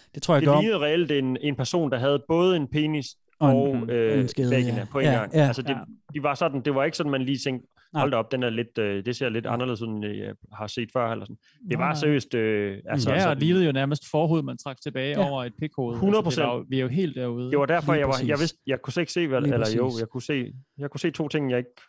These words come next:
Speaker 1: Og hvad var
Speaker 2: jeg ikke
Speaker 1: størrelsen? Hvad var størrelsen? Var det en pegefinger størrelse, en lillefinger, s-, sådan noget
Speaker 3: Mm.
Speaker 1: imellem de to måske?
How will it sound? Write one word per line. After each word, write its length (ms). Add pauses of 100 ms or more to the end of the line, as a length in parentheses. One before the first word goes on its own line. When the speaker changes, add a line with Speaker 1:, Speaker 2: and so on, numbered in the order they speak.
(300)
Speaker 1:
Og 60
hvad 120
var 80
Speaker 2:
jeg 40
ikke 40
Speaker 1:
størrelsen? 460
Hvad 100
var 80
størrelsen? 340
Var 80
det 80
en 80
pegefinger 520
størrelse, 580
en 100
lillefinger, 500
s-, 220 (100)
sådan 160
noget 180
Speaker 3:
Mm. 60
Speaker 1:
imellem 260
de 80
to 200
måske? 420